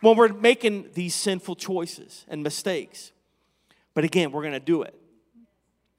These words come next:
And I have to say, "Wait a second. Wait a second, Lord God. You're mindful of me." That's what David understood. That's why it says David was a man after God's own heart, because he was chasing God's heart.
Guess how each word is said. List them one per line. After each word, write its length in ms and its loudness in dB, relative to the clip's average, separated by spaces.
And 120 -6
I 60 0
have 100 -4
to 80 -12
say, 180 -8
"Wait 220 -2
a 20 -10
second. 400 -14
Wait 180 0
a 40 -6
second, 440 -14
Lord 240 -14
God. 320 -20
You're 140 -12
mindful 460 -8
of 100 -8
me." 200 -20
That's 200 2
what 180 -2
David 320 -2
understood. 600 -12
That's 200 0
why 200 2
it 80 -4
says 240 -8
David 340 -2
was 260 -4
a 120 -12
man 400 -4
after 240 -12
God's 320 -8
own 100 -12
heart, 300 -6
because 280 0
he 160 4
was 160 2
chasing 500 2
God's 320 0
heart. 360 -4